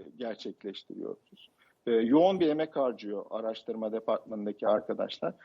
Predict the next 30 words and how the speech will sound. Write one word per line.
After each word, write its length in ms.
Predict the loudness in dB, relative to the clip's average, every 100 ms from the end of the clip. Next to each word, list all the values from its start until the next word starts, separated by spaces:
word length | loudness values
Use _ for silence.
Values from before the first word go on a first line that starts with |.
| -20 _ 2
O 60 |
yüzden, 400 | 4 6 6 6 4 -20 _ -8
e, 40 | -4 -2 -4 -8 -12
şi-, 180 | -12 -10
şirketler 720 | -6 -4 0 0 4 4 4
tarafında 600 | 2 -2 -2 -4 -6 -6
da 200 | -4 -6 -8 -10
onlar 320 | -4 0 0
ne 100 | 0
kadar 280 | -2 2 2
şeffaf 380 | 0 -4 -4 -8
olursa 680 | -4 -2 0 -2 -2 -2 2
biz 220 | 0 2
de, 240 | 2 2 -4 -8
e, 160 | -6 -2
bize 240 | 4 6
ne 80 | 6
kadar 360 | 6 6 6
doğru 280 | 4 0 0
bilgilendirme 680 | -4 -4 -2 -2 -2 -6 -6
yaparlarsa 680 | -4 -2 -2 0 -6 -8 -14 _ _
biz 180 | -6 2
de 140 | 2 4
bunu 240 | 2 4
raporlarımızla 920 | 4 4 2 2 2 0 -2 0 2
araç-, 400 | 4 2 0 -4
e, 60 | -6 -4 -4 -4 -2 -2 2
yatırımcılarımıza, 1120 | 2 4 4 6 6 6 6 2 2 0 0 -12 -20 _ 0
e, 60 | 2 2 0 -2 -2 -2 -2 0
rahatlıkla 760 | 4 6 4 0 -4 -2 -4